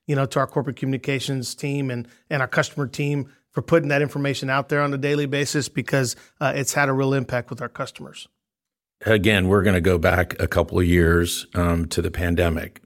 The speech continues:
Speaker 2: because the pandemic had some major cascading impacts on C P S Energy, and two particular come to mind. The first one is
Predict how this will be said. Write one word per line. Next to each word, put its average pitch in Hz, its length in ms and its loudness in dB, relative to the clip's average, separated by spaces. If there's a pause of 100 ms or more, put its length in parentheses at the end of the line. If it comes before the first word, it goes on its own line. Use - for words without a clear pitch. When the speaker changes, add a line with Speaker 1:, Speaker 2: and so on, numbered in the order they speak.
Speaker 2:
because 87 360 0
the 90 60 -6
pandemic 90 580 0
had 87 380 2
some 87 280 0
major 87 880 0
cascading 87 800 2
impacts 87 560 -4
on 85 160 -4
C 85 180 -2
P 85 180 -4
S 82 200 -2
Energy, 85 440 -4
and 85 160 -2
two 95 220 0
particular 82 560 -4
come 87 240 -6
to 87 80 -2
mind. 90 400 -6 (460)
The 101 80 -4
first 104 360 4
one 95 140 4
is 85 400 2